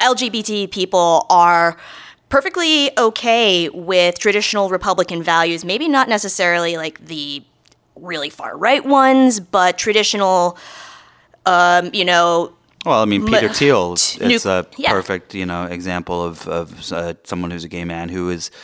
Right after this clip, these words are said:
Speaker 2: incredibly conservative in his, in his thinking, you know, that's, and his, and supported Trump as a result of that. Um, I mean,
Speaker 1: Mm-hmm.
Speaker 2: do, do, do you think that, uh,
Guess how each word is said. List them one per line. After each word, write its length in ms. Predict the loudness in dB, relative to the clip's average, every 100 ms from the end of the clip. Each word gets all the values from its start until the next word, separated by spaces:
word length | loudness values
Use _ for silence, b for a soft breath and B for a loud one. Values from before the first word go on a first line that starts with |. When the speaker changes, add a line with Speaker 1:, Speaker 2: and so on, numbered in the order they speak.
| B B B -18
Speaker 2:
incredibly 480 | -12 -2 -2 -2 -8
conservative 640 | -8 -6 -6 -4 -6 -6
in 140 | -8
his, 320 | -8 -10 -12 -12
in 140 | -10 -8
his 180 | -8 -8
thinking, 420 | -8 -8 -12 -14
you 180 | -10 -8
know, 200 | -6 -6
that's, 460 | -6 -6 -6 -10 -12 b b
and 160 | -12 -8
his, 340 | -8 -8 -14 _ _ -10
and 220 | -8 -8
supported 440 | -8 -8 -4 -6 -4
Trump 240 | -8 -6
as 120 | -6
a 40 | -8
result 340 | -6 -6 -6
of 80 | -10
that. 240 | -16 -18 _ _ B B B B
Um, 520 | -4 -4 -4 -8 -12 -16 -4
I 40 |
mean, 180 | 0 2
Speaker 1:
Mm-hmm. 200 | 0 -4
Speaker 2:
do, 160 | -4 -4
do, 100 | -2
do 120 | -2
you 160 | 0 2
think 320 | 0 -2 2
that, 480 | 4 6 4 -2 0
uh, 640 | 4 4 4 2 0 -4